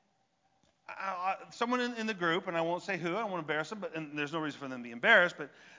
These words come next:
they, they, and they, they admitted that there is, it's hard to remember when you know everything you're supposed to do, when you've got it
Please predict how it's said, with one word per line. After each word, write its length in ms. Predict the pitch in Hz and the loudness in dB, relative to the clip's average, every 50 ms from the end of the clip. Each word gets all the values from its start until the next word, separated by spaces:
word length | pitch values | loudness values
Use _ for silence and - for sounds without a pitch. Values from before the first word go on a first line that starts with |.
| - _ | -14 _
they, 120 | - 208 208 | 0 2 2
they, 260 | 196 202 202 214 202 180 | 2 2 0 0 0 0
and 160 | 190 190 190 | -4 -2 0
they, 140 | 196 220 254 | 0 0 0
they 260 | 254 196 202 226 262 | 0 2 4 4 4
admitted 440 | 269 240 214 202 196 196 233 254 208 | 4 2 2 0 0 0 0 -2 0
that 180 | 208 196 196 - | 0 -2 0 2
there 240 | 202 202 208 208 196 | 2 2 2 2 2
is, 440 | 196 196 190 190 180 - - - - - | 0 0 0 0 -2 -6 -10 -16 -10 -8
it's 120 | - 170 - | -6 -6 -6
hard 680 | - - - 220 233 254 240 190 180 185 196 185 202 - - - - _ - - | -8 -4 2 4 8 8 8 8 6 4 2 -2 -6 -10 -14 -20 -20 _ -12 -10
to 320 | 208 196 185 180 180 175 156 | -6 -4 -2 -2 -4 -4 -2
remember 720 | 160 165 160 160 156 185 226 240 214 165 147 143 143 - - - - - - - - - _ _ _ _ | -2 -2 0 0 0 2 2 2 2 0 0 0 -2 -4 -8 -14 -20 -20 -20 -20 -20 -20 _ _ _ _
when 220 | 185 202 202 190 | -2 0 0 0
you 140 | 202 208 202 | 0 0 0
know 840 | 185 190 190 190 208 240 262 254 202 160 151 147 151 156 156 - - - - - _ _ _ _ | -2 -2 0 2 4 8 8 10 10 8 6 2 0 -2 -4 -6 -12 -20 -20 -20 _ _ _ _
everything 640 | 202 226 247 240 262 262 240 247 269 262 247 233 214 | 6 6 6 6 4 0 -2 -2 -2 -2 0 0 -2
you're 140 | 220 220 | -2 -4
supposed 500 | 196 - 226 - - 208 208 196 - - | -4 -4 -6 -2 0 0 0 0 -2 -8
to 80 | 208 190 | -10 -10
do, 360 | 175 214 196 160 151 151 151 147 - - _ _ _ _ _ _ _ _ _ _ | -6 -4 -2 -2 -2 -4 -6 -10 -14 -20 _ _ _ _ _ _ _ _ _ _
when 160 | 180 185 196 | -2 -2 0
you've 180 | 226 254 247 | 0 -2 0
got 200 | - 240 226 233 | 2 4 4 4
it 100 | 240 240 | 4 2